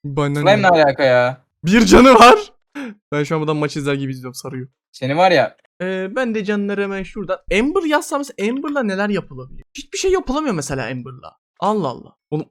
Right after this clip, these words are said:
Speaker 1: o kadar farklı madenler var ki. Bak bu gelmedi. İnat yaptı, gelmedi bu. Bayağı bir demire ihtiyacımız var.
Speaker 2: İnşallah bulursun.
Speaker 1: Buluyoruz ya işte Allah. Bak böyle geziyoruz, buluyoruz bir şeyler. Valla redstone çok çıktı. Redstone'la ticaret yapabiliyor muyduk hatırlamıyorum ama.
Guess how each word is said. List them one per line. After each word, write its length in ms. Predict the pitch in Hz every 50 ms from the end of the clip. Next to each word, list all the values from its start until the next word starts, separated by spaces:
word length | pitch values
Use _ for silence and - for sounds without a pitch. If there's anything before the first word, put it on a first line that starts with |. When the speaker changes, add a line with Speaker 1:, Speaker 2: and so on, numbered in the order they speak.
| _ _ -
Speaker 1:
o 180 | 160 147 - -
kadar 420 | - 170 160 143 139 175 190 185
farklı 400 | 170 - 180 165 156 - - 160
madenler 520 | 165 156 151 151 147 156 151 151 151 151 147
var 240 | 139 151 165 175
ki. 320 | - - - 143 135 131 131 _ _ _ _ -
Bak 180 | 156 160 - -
bu 80 | 185 175
gelmedi. 480 | 170 208 214 214 214 196 165 147 156 -
İnat 280 | 180 175 190 196 196 190
yaptı, 240 | 160 139 - -
gelmedi 340 | 147 156 151 147 143 127 131 123
bu. 100 | 127 _ _ _ -
Bayağı 500 | 147 139 139 - 208 226 233 220 208 202
bir 80 | 202 170
demire 280 | 185 180 180 175 175
ihtiyacımız 500 | 165 - - 165 156 147 139 135 135 131 135
var. 200 | 135 131 - _ _ _ _ _
Speaker 2:
İnşallah 440 | - 220 180 131 139 131 131 127 120
bulursun. 420 | 120 123 120 - - 104 107 - _ _ _ _ - 160
Speaker 1:
Buluyoruz 360 | 208 254 403 480 453 294 208
ya 160 | 302 311 208
işte 200 | 202 202 - 196
Allah. 340 | 170 156 147 151 151 160 170
Bak 200 | 202 247 - -
böyle 200 | 247 185 170 185
geziyoruz, 460 | 196 202 202 190 175 160 143 139 151
buluyoruz 260 | 170 170 165 147 131 -
bir 60 | -
şeyler. 360 | - - - - - - _ _ _ -
Valla 240 | 151 180 240 262 226 170 156 151
redstone 460 | 160 165 165 - - 285 302 339 302
çok 280 | - 302 262 - - -
çıktı. 380 | - - - - - 156 151
Redstone'la 500 | 160 170 170 - - 247 247 247 240 226
ticaret 420 | - 208 165 180 202 214 226 214 233
yapabiliyor 400 | 220 220 233 214 208 247 262 247
muyduk 160 | 254 277 -
hatırlamıyorum 580 | 208 175 - 220 208 262 269 254 202 175 190
ama. 280 | 233 247 202 185 208